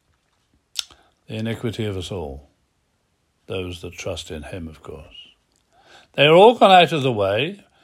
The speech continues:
for all have sinned and come short of the glory of God." So there we are, we're all condemned. In fact, if we were to carry on reading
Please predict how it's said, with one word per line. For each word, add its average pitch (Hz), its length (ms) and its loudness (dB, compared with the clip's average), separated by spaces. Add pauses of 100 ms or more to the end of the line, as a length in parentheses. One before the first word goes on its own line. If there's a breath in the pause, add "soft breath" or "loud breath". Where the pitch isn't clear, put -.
(160)
for 156 380 6
all 233 480 6
have 131 260 -6
sinned 90 600 -14 (640)
and 117 180 -6
come 113 220 -6
short 95 480 -8
of 104 160 -16
the 95 100 -14
glory 92 500 -10 (520)
of 95 160 -12
God." 82 320 -12
So 135 100 -8
there 165 180 2
we 139 120 0
are, 120 140 2
we're 139 180 2
all 190 480 4 (460)
condemned. 90 600 -8 (1600)
In 117 80 -12
fact, 151 320 -2
if 127 160 -6
we 127 120 -2
were 127 240 0
to 117 260 -6
carry 147 320 2
on 135 180 0
reading 123 400 -2